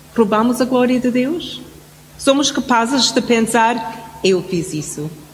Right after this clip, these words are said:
Olha tão bom que sou." E se uma vez essa passa pela cabeça, tem de continuar a ler a história de Deus, porque uma certa rei, Nabucodonosor, também disse a mesma coisa.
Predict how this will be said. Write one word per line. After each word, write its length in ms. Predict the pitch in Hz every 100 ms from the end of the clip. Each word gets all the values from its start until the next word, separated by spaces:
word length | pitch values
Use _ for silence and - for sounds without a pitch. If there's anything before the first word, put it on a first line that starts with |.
| - - - - - - - - - - -
Olha 260 | 220 233 240
tão 300 | 233 226 208
bom 340 | 190 180 185 - - - - - -
que 60 |
sou." 340 | - 170 147 143 - - - - - - - - - - - - - - - - - 170
E 60 |
se 400 | 165 - 247 247 269
uma 180 | 233 233
vez 300 | 208 196 -
essa 180 | 190 196
passa 340 | 220 214 233
pela 220 | - 220
cabeça, 480 | 214 214 180 175 185
tem 340 | 180 190 196
de 120 | 208 208
continuar 400 | 233 220 226 226
a 100 | 226
ler 180 | 220
a 40 | 220
história 400 | 220 226 220 226
de 100 | 208
Deus, 420 | 196 170 170 -
porque 540 | - 190 180 - 180 180
uma 280 | 202 208
certa 360 | 196 240 240 - -
rei, 260 | 220 165 156
Nabucodonosor, 960 | 165 170 185 196 226 240 233 214 165 156 - - -
também 300 | - 202 202
disse 220 | 208 208 226
a 20 |
mesma 240 | 202 214
coisa. 580 | 214 180 160 156 156 143